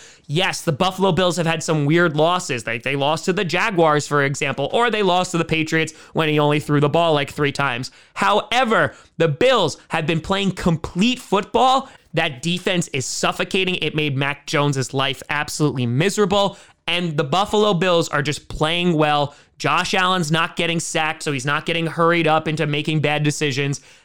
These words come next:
And the Buffalo Bills are looking real good. Meanwhile, the Kansas City Chiefs knocking out Big Ben, saying, "Bye-bye, enjoy retirement."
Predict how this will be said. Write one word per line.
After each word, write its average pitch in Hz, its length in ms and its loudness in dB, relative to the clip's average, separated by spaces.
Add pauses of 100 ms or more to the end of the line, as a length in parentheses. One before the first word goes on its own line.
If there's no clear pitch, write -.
(160)
And 156 120 0
the 143 40 0
Buffalo 156 420 2
Bills 143 260 2
are 135 80 2
looking 123 380 -2
real 117 180 0
good. 110 320 -6 (160)
Meanwhile, 190 360 2
the 151 40 0
Kansas 185 320 -2
City 180 240 -4
Chiefs 160 540 -4
knocking 165 500 0
out 175 220 -2
Big 165 220 -2
Ben, 170 200 0
saying, 160 280 -2
"Bye-bye, 165 400 0
enjoy 156 480 2
retirement." 151 600 0